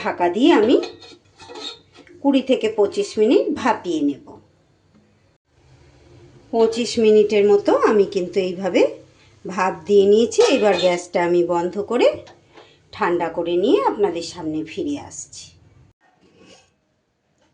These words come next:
পুরোপুরি ঠান্ডা করে নিয়ে দেখুন বন্ধুরা কেমন হয়েছে, আপনাদের একটু দেখাই। দেখুন শুধু কতটা লোভনীয় হয়েছে। কচু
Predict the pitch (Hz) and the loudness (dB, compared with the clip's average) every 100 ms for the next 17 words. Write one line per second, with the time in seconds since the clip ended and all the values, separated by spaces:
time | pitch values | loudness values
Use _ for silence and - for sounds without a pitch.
0 | _ 240 220 208 202 214 208 220 190 185 | _ -8 -8 -8 -8 -10 -10 -8 -6 -6
1 | 190 208 208 208 285 403 233 202 208 185 | -6 -8 -6 -4 -2 -2 -8 -10 -8 -6
2 | 185 196 285 539 - _ _ _ _ - | -8 -4 -4 -4 -8 _ _ _ _ -20
3 | - _ _ _ _ _ _ 233 190 180 | -20 _ _ _ _ _ _ -8 -6 -4
4 | 185 175 185 180 277 320 - 180 170 175 | -4 -4 -6 -6 -4 -4 -4 -8 -8 -12
5 | 175 - 185 175 170 226 339 415 _ _ | -14 -14 -10 -10 -8 -6 -6 -8 _ _
6 | _ _ _ - - _ _ _ _ _ | _ _ _ -20 -20 _ _ _ _ _
7 | _ - 175 175 - 175 165 170 165 - | _ -18 -14 -12 -10 -12 -12 -14 -14 -8
8 | 185 185 _ 202 202 208 180 165 185 165 | -8 -10 _ -12 -6 -6 -4 -8 -10 -14
9 | 156 151 151 170 170 - - _ _ _ | -14 -16 -18 -20 -20 -20 -20 _ _ _
10 | _ _ _ _ 381 - - 262 - _ | _ _ _ _ _ -20 -20 _ -20 _
11 | _ _ _ _ _ _ _ _ _ _ | _ _ _ _ _ _ _ _ _ _
12 | _ _ _ _ - _ - - 185 185 | _ _ _ _ -18 _ -20 -14 -14 -12